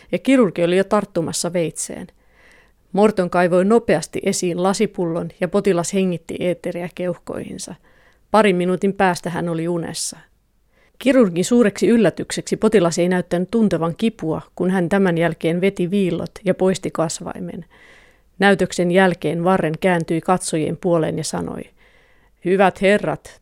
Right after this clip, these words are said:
tämä ei ole humbuukia." Tästä alkoi anestesian menestys. Tieto levisi sanomalehdissä ja otsikoissa kuulutettiin,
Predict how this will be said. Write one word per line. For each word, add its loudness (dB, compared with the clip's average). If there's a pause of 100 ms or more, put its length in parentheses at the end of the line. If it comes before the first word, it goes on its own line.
tämä 2
ei 4
ole 4
humbuukia." -2 (760)
Tästä -2
alkoi 0
anestesian -2
menestys. -4 (160)
Tieto 4
levisi 0
sanomalehdissä -2
ja -2
otsikoissa -2
kuulutettiin, -4